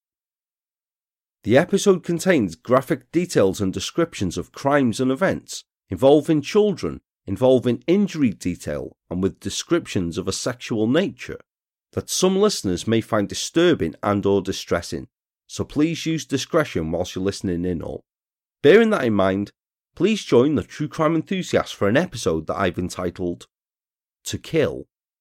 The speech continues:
and Kill Again. We're off back fifty years to nineteen sixty-two to begin,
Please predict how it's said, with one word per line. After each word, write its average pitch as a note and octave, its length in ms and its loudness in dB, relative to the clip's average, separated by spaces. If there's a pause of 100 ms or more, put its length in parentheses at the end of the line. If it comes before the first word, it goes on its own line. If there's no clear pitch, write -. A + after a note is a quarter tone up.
(180)
and - 280 -14
Kill F#2 280 -4
Again. D#2 360 -6 (4000)
We're B2+ 160 6
off A3 240 4
back - 220 4
fifty - 480 0
years D#3+ 460 2
to G#2 120 -6
nineteen B2 480 2
sixty-two B2 680 -2
to B2 120 -2
begin, D2 380 -6